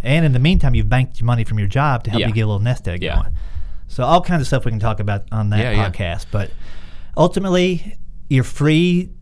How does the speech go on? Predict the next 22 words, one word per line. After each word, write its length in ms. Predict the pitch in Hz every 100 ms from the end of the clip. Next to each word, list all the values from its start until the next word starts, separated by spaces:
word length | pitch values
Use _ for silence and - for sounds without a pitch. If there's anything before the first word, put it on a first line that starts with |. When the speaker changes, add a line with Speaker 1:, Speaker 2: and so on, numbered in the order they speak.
| -
Speaker 1:
to 220 | - 120 107
quote 320 | - 151 -
whatever 340 | 104 117 151
you 160 | 165 165
want. 320 | 165 180 196 - - -
I 100 | 120
hope 180 | 139
those 160 | 143 131
gave 160 | 131 120
you 80 |
some 240 | - 107 107 - - -
guidelines 640 | - 110 135 127 117 110 110
in 140 | 107
there, 180 | 104 107
you 140 | 110
know. 140 | 110 110
Speaker 2:
That's 120 | -
so 160 | 101
true. 320 | 90 - 82 87 - - - -
That's 180 | 101
Speaker 1:
And 80 |
Speaker 2:
so 80 | -